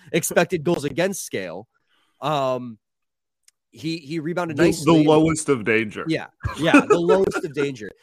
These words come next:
Speaker 1: He, he finished the, uh, game in a positive metric with the goal saved above expected, which shows that I, I think that the shots in this were fairly low. The totals were fairly low. I think it was, like, twenty-five to twenty-four. Let me double check. I have it up here. Twenty-five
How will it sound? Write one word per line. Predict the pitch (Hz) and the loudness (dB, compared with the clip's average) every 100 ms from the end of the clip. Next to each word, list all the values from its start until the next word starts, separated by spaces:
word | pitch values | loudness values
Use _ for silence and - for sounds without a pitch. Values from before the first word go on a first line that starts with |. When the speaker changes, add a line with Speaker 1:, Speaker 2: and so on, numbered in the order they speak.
| _ | _
Speaker 1:
He, | - 170 | -8 -8
he | 170 180 | -6 -10
finished | - 202 220 - - 185 | -6 -6 -6 -10 -16 -12
the, | 156 151 143 131 - _ _ | -8 -6 -6 -8 -14 _ _
uh, | 123 123 123 | -8 -8 -8
game | 147 147 139 | -4 -4 -4
in | 131 | -8
a | |
positive | - 151 147 139 120 113 _ 123 _ - | -6 -4 -4 -6 -10 -12 _ -20 _ -8
metric | 165 170 110 - | -8 -8 -12 -12
with | - - | -14 -14
the | 110 | -12
goal | 95 120 | -8 -8
saved | 113 120 104 90 | -8 -8 -8 -10
above | 92 87 | -14 -14
expected, | - 143 135 135 | -10 -10 -10 -12
which | 135 | -12
shows | - 151 131 | -6 -6 -2
that | 143 - _ _ _ | -4 -6 _ _ _
I, | 143 170 | -10 -8
I | 156 | -8
think | 214 | -8
that | 240 147 - | -8 -12 -12
the | 156 | -8
shots | 139 - 160 196 - | -8 -2 -2 -2 -4
in | 214 | -8
this | 208 | -8
were | 131 | -12
fairly | - 156 165 160 | -8 -6 -4 -4
low. | 120 117 139 | -4 -4 -6
The | 120 | -8
totals | 123 120 131 | -8 -10 -10
were | 113 | -14
fairly | - 123 120 | -12 -10 -8
low. | 107 | -8
I | 120 | -8
think | 135 | -12
it | |
was, | 123 | -14
like, | - | -18
twenty-five | - 113 120 101 107 | -14 -12 -8 -6 -6
to | 110 | -10
twenty-four. | - 107 101 - 98 | -12 -10 -10 -12 -10
Let | 110 | -10
me | 92 | -10
double | 85 87 | -12 -12
check. | 87 73 | -12 -8
I | |
have | 85 73 | -8 -8
it | |
up | 73 | -12
here. | 67 | -14
Twenty-five | - 139 147 - 127 135 | -6 -4 -2 4 4 4